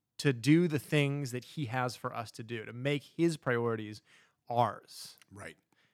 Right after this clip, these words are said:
Speaker 1: And so that's why we have to be crystal clear about the must-dos of the Christian life and design our lives around those must-dos. A-, and last week, you said that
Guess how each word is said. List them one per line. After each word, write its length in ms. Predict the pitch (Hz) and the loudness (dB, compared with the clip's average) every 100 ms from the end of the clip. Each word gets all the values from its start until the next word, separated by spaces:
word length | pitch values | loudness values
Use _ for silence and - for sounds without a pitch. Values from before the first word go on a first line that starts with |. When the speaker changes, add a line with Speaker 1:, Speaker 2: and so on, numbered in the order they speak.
| _ | _
Speaker 1:
And 120 | 139 | 0
so 100 | 127 | 6
that's 240 | 160 175 - | 8 8 8
why 140 | 170 | 6
we 160 | 160 156 | 8 4
have 120 | 143 | 4
to 60 | 139 | 0
be 80 | 139 | 0
crystal 360 | - 220 202 | 4 4 2
clear 360 | - 185 175 165 | -2 0 2 2
about 260 | 135 139 | 4 2
the 60 | - | 2
must-dos 720 | 135 196 185 - 190 190 165 | 4 6 4 0 0 2 2
of 240 | 170 165 | 4 4
the 60 | 151 | 0
Christian 380 | - 160 - 147 | -2 -2 0 0
life 320 | 151 156 143 | 2 2 -2
and 80 | 131 | -6
design 460 | 127 139 147 156 | -2 0 2 0
our 540 | 151 143 147 156 156 143 _ - | -2 0 4 6 6 2 _ -4
lives 600 | 127 131 127 127 123 127 | 4 6 6 4 0 -6
around 420 | 131 131 147 151 | -2 2 4 4
those 200 | 127 113 | 2 0
must-dos. 680 | 117 113 - 120 110 113 - _ _ _ _ | -4 -6 -6 -8 -8 -10 -14 _ _ _ _
A-, 40 | 196 | 2
and 220 | 220 190 | 6 6
last 260 | 226 269 | 6 6
week, 200 | 226 185 - 160 170 | 6 4 4 -8 -12
you 340 | 160 143 240 269 | -4 2 4 4
said 500 | - 117 95 - - _ 139 | 2 -2 -4 -12 -20 _ 2
that 340 | 160 196 | 6 6